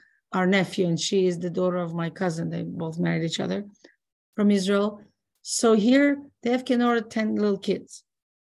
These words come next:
The oldest one is also Shlomo Matasov, he's in yeshiva, but the nine little kids, Kenora, they're home.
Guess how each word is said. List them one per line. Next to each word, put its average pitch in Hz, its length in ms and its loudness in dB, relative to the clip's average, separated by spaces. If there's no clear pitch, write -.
The 175 180 -6
oldest 202 420 0
one 175 240 2
is 170 180 -4
also 180 240 -6
Shlomo 160 400 -4
Matasov, 156 420 -6
he's 165 160 -4
in - 100 -2
yeshiva, 165 520 -2
but 170 200 -6
the 185 220 -4
nine 202 420 0
little 190 200 -2
kids, 180 260 -6
Kenora, 180 260 -4
they're 175 180 -2
home. 170 340 -4